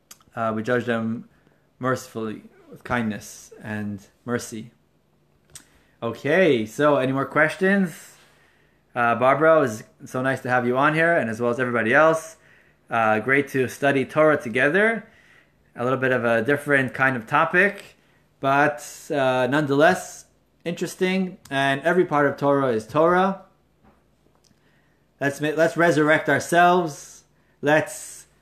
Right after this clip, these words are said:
have a spiritual resurrection. Let our neshamas shine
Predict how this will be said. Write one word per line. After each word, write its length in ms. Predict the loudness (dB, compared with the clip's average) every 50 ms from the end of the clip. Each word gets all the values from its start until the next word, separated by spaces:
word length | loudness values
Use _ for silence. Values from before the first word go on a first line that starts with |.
| _ _ _ _ _ _ _ _ _ _
have 200 | -2 0 0 0
a 40 | 0
spiritual 580 | -4 -6 0 2 4 4 4 4 2 0 0 0
resurrection. 840 | 0 0 0 -2 0 0 0 0 -2 -4 -8 -8 -8 -8 -8 -12 -14 _ _ _ _ _ -4
Let 100 | 0 2
our 140 | 2 2 2
neshamas 880 | 0 -4 -6 -8 -4 2 2 4 4 4 2 0 0 -2 -4 -8 -14 _ _ _ _
shine 840 | -20 -16 -10 -2 0 2 4 4 4 2 2 0 -2 -2 -4 -6 -8